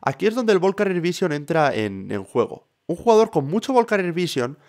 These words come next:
va a poder meterse por huecos mucho más estrechos sin tropezar.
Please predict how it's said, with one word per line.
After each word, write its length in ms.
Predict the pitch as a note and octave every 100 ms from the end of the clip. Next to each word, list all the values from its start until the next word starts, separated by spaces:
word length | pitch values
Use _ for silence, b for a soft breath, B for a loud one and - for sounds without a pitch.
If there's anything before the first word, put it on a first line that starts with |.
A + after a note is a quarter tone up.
| b b
va 60 | D#3
a 20 |
poder 240 | F#3 G3 F#3
meterse 380 | F3 F3+ F3+
por 160 | D#3+ C#3+
huecos 320 | C#3 E3 D3
mucho 340 | C3+ D#3+ G3+ B3
más 140 | A3
estrechos 640 | G3+ - F#3 - C3 -
sin 320 | - C#3 A#2 G#2+
tropezar. 680 | A2+ G2+ G2 B2+ G#2 _